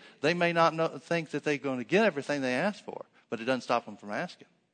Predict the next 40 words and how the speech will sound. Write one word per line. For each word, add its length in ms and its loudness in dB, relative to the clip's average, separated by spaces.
But 100 -8
Jesus 400 0
said, 360 0
as 180 6
we 140 -2
grow 300 4
up 680 4
and 140 2
as 120 -2
we 120 -2
learn 240 2
who 100 0
our 140 8
Father 360 4
is, 300 0
we 140 2
can 180 0
ask 320 2
and 80 -2
expect 360 -4
to 80 -8
receive. 500 -8
'Cause 220 2
the 160 2
only 180 0
criteria 560 2
is 300 0
it 140 0
needs 260 -2
to 100 0
glorify 540 2
God. 320 0
Well, 100 -6
folks, 280 -4
your 140 -2
needs 220 -6
being 220 -4
met 200 -2
glorifies 460 0
God. 340 -4